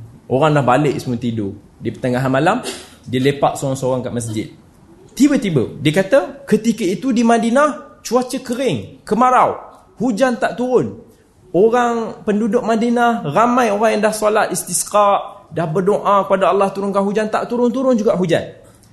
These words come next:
Dan satu malam ketika aku tengah lepak kat masjid ni,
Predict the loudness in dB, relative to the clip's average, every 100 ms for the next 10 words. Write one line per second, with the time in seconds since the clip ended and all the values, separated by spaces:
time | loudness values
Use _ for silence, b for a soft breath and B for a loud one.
0 | b b -2 2 4 2 0 2 4 2
1 | 0 -6 -2 -2 -2 -4 -2 -2 -2 -2
2 | -2 -2 -2 -2 -2 -2